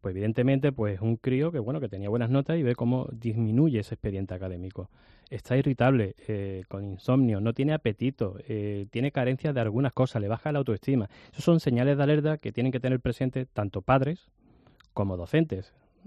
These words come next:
Entonces, eh, hay que activarlos ahí. Esa otra parte que sí que conocen los centros, saben que existe un episodio y no la, y no, y no, y en este caso no activan, pues, eh, tenemos un claro ejemplo reciente en Sevilla y precisamente viene a confirmar la propia Consejería de Educación de que ha fallado el protocolo porque no se activó correctamente.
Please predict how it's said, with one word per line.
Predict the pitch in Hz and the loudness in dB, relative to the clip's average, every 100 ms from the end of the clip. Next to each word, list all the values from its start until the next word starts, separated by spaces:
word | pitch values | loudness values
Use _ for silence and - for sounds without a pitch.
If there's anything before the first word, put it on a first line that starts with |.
| - | -10
Entonces, | 131 104 120 - - | -6 -2 -2 -4 -4
eh, | 151 | -2
hay | - 147 | 0 2
que | 139 | 0
activarlos | - 123 113 104 | 2 2 2 2
ahí. | 107 98 _ _ _ _ _ _ - | -2 -4 _ _ _ _ _ _ 0
Esa | 202 - | 2 4
otra | 208 180 | 4 4
parte | 156 160 151 - | 4 6 6 2
que | - 123 | -2 0
sí | - 147 | 0 0
que | 135 123 | 2 0
conocen | - 120 127 160 135 117 | 4 4 6 4 2 2
los | 107 | 0
centros, | - 123 120 95 87 - _ _ _ _ - | 0 0 0 -4 -12 -16 _ _ _ _ -4
saben | 151 151 | 2 2
que | 143 | 2
existe | 139 - | 0 2
un | 131 | 2
episodio | 117 104 - 107 | 2 -2 -2 -2
y | |
no | 110 139 | 0 0
la, | 131 127 | 0 -2
y | 131 | -2
no, | 117 135 - 113 | 0 0 -2 -6
y | 95 | 0
no, | 120 107 | 0 2
y | 113 | 0
en | |
este | 123 - | -2 -2
caso | 110 98 | -4 -2
no | 110 | 0
activan, | 147 - 135 143 151 - - - - - _ | 0 2 4 4 0 -8 -20 -20 -20 -20 _
pues, | 101 95 95 | -4 -4 -6
eh, | 95 | -4
tenemos | 98 117 | 2 2
un | 131 | 4
claro | 139 135 | 4 4
ejemplo | 135 135 147 151 | 2 2 2 2
reciente | 131 - 147 123 | 2 0 0 0
en | |
Sevilla | 101 101 185 131 98 | 0 2 2 2 -2
y | - 117 | -6 -6
precisamente | 110 98 - 117 139 151 156 151 | -4 -4 -2 2 4 6 4 2
viene | 117 117 | 2 2
a | |
confirmar | 131 117 127 131 | 0 0 0 0
la | 104 | 0
propia | 110 113 | -2 -2
Consejería | 120 123 120 - 117 | 0 0 -2 -2 0
de | 117 | 2
Educación | 117 120 120 147 135 156 | 2 2 0 0 0 -2
de | 120 101 | -6 -6
que | 90 | -6
ha | |
fallado | - 92 95 | -6 -4 -4
el | 104 | 0
protocolo | 117 113 113 120 | 0 0 0 0
porque | 147 160 151 | 0 -2 -2
no | 113 | -4
se | |
activó | 95 - 95 | -6 -6 -6
correctamente. | 101 - - 123 165 95 | -6 -8 -2 0 0 -2